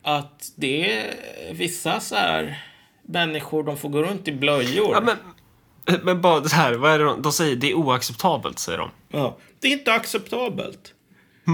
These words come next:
Speaker 2: Microsoft Sam säger det är oacceptabelt.
Speaker 1: Ja.
Speaker 2: Det, där är ju svensk politik. Men, men det, det, sättet som man språ-, eh, språkar på, sättet som man pratar på, alltså språkbruket man använder och sådär, det hänger ju ihop, det finns ju någonting bakom det.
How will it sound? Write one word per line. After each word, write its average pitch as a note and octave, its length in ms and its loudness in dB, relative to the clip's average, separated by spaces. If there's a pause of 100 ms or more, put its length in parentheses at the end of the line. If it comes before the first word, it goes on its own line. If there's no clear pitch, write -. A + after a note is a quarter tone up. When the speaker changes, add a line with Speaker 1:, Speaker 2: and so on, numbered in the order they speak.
(140)
Speaker 2:
Microsoft - 520 2
Sam C3+ 460 2
säger A2+ 260 0
det A2+ 140 0
är F#2 40 0
oacceptabelt. G#2+ 1000 -2
Speaker 1:
Ja. - 60 -20 (300)
Speaker 2:
Det, D#3 200 -2
där E3+ 320 2
är D3 80 2
ju C3+ 120 0
svensk A#2 280 -4
politik. A#2 400 -6 (180)
Men, F#3 140 4 (120)
men G3+ 200 -2
det, F#3+ 80 2 (500)
det, F#3 140 -10
sättet G#3 340 -2
som E3 100 0
man D3+ 80 2
språ-, D#3+ 380 -2
eh, C#3 240 -2
språkar B2+ 500 -6
på, G#2 180 -4
sättet F3 200 -4
som E3+ 120 2
man D3 80 2
pratar D#3+ 400 2
på, G#2 320 -2 (340)
alltså B2+ 160 -6
språkbruket D3 680 -2
man A#2+ 100 0
använder B2 280 0
och A#2 60 -2
sådär, A2 260 0 (420)
det C#3+ 120 -2
hänger E3+ 280 2
ju D#3 40 2
ihop, D#3 280 2
det C#3+ 80 0
finns D#3 180 0
ju D#3+ 60 2
någonting D3 360 -2
bakom C3 560 0
det. C2+ 160 -2